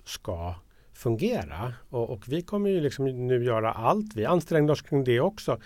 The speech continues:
men det flög inte som du säger. Det, det blev inte det man hoppades på. Och det är svårt att exakt säga varför. Ehm, en fördel som jag tror med det här är att det faktiskt är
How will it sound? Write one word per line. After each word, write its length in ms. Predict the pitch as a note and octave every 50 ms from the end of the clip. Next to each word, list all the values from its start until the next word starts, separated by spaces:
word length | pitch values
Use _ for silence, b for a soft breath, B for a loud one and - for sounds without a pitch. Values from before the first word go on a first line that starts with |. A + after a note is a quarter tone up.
| B B B B B
men 400 | - D3 C#3+ C#3 C#3 C3+ C3+ - - -
det 200 | C3 B2 D#3 F3
flög 400 | - - A2+ G#2 G2+ B2+ E3 G#3
inte 240 | A#3 - G#2+ - G2
som 160 | - G#2+ G#2
du 120 | G#2 G2
säger. 320 | F#2+ - G#2 F#2+ E2 E2+ E2+
Det, 240 | G2 G#2+ A#2 B2+ A#2
det 180 | A#2 B2+ D#3
blev 280 | B2+ A#2+ A#2 B2 C#3+ G3
inte 200 | F#3 - - A#2+
det 120 | A2 G#2+
man 180 | G2+ G2+ G2+ G2
hoppades 540 | A2 A2 G#2 - - A2+ G2 G2+ G#2 G2 -
på. 220 | - - G2 F#2+
Och 220 | G#2 A2+ B2 B2+
det 220 | B2+ B2+ D3 E3+ F#3+
är 40 | F3
svårt 560 | - - - - D#3 G3 B3+ B3 A#3+ G#3+ -
att 80 | C3+
exakt 640 | C3 - - - - A#2 A2 - - - - - - - -
säga 480 | - - - C#3+ C3 A2+ G#2+ A2+ A#2
varför. 640 | B2 D3 E3 F3+ F3+ - - - E3 D#3 D3+ D3+ - b b b b b b b b b b b b - -
Ehm, 560 | - B2 A2+ G#2+ G#2+ G#2+ G#2+ G#2+ G#2 G#2+ G#2 B B B B B B B
en 160 | - - D#3
fördel 340 | D3 - G3 F3+ D#3 D3 D#3
som 140 | D3+ - E3
jag 220 | F3+ A3 A3 A3
tror 140 | G#3+ - B2+
med 160 | A2+ A2 A2
det 80 | A2 A#2
här 500 | A#2 E3+ F3+ A#2+ F2+ E2 F2+ G#2 A2 A2+ - - - - -
är 380 | - A2+ G#2 G#2 G#2 G#2 G#2 G#2+ b b b b b b b b b b b b -
att 160 | - C3 -
det 80 | -
faktiskt 380 | - - E3+ - - E3 - -
är 260 | A2+ G#2+ A2 A2+ -